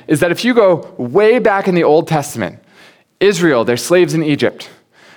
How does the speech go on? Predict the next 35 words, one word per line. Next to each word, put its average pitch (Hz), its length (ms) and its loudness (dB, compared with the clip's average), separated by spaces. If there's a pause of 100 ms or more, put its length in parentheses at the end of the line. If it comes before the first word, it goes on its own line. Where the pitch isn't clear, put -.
(160)
God 170 320 0
comes 175 480 -2 (140)
and 147 180 -4
rescues 165 440 -2
them. 107 200 -4
It's 120 140 -6
the 151 80 -2
whole 151 200 0
story 147 340 0
of 110 100 -4
Moses 139 500 -2
going 127 220 -4
to 120 60 -6
Pharaoh, 127 440 0
"Let 233 280 0
my 226 200 0
people 220 320 0
go," 208 460 2
and 139 140 0
then 135 100 -2
the 123 80 -4
ten 127 300 -6
plagues. 185 520 0 (1120)
And 160 140 0
the 143 60 0
tenth 226 520 -4
plague 135 440 0
that 120 160 -4
God 147 260 -2
sends 190 400 -2
on 175 140 0
the 165 80 0
land 151 260 -2
of 143 80 -4
Egypt - 500 -6